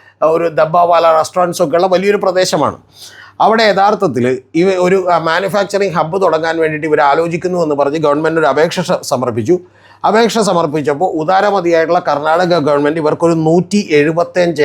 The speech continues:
ഏക്കർ അനുവദിച്ചു. നൂറ്റി എഴുപത്തഞ്ച് ഏക്കറിനല്ല യഥാർത്ഥത്തിൽ ഇവർ അപേക്ഷ ക്ഷണിച്ചത്. അപേക്ഷ കൊടുത്തത്, അപേക്ഷ കൊടുത്തത് അഞ്ഞൂറ് ഏക്കറിന് വേണ്ടിയിട്ടാണ്. പക്ഷേ, ഏ, നമ്മുടെ അന്നത്തെ മന്ത്രിയായിട്ടുള്ള, ആ, ഏ, അന്നത്തെ, ഏ, ഈ പറയുന്ന, ആ, ലാൻഡിൻ്റെയൊക്കെ മന്ത്രിയായിട്ടുള്ള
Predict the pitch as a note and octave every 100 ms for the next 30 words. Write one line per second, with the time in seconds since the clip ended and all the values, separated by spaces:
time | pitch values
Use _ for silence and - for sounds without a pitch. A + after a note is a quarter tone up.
0 | C#3 - D#3 C3+ C3+ C3 A#2 - - _
1 | - - - - D#3 F#3 F#3+ A3 G3+ G#3
2 | G#3+ G#3+ G3+ G#3 G3+ F#3+ F3+ G#3+ G#3+ F#3+
3 | F#3+ F3+ F#3+ F3+ E3+ E3 E3+ F3 E3 D3+
4 | D3 E3+ D#3 E3 E3 F3 D#3 D#3 E3+ D3+
5 | D#3+ F#3 F3+ F3+ E3+ D#3 F3+ G3 F#3+ D#3+
6 | F3+ F3 F3 D3 C3 C3 C#3 D#3 _ _
7 | - D#3+ - G#3+ - F3 D#3 D3+ D3+ D3+
8 | D#3 F3+ F#3+ E3 D#3 D#3 F3+ F3 F#3+ D#3
9 | E3 G3 G3+ F3+ E3 D3+ D#3+ F3+ - _
10 | _ C3+ D3 D3 C#3 D3+ D#3+ D#3+ D3 D#3
11 | F3 - G3+ G3+ D#3+ D#3+ D#3+ F#3 F#3+ F3
12 | E3+ E3 E3 D#3+ - - - C#3+ D3 D3
13 | F3 G3+ G3 F#3 F#3 D#3+ E3+ G3 F#3+ E3
14 | D3 D3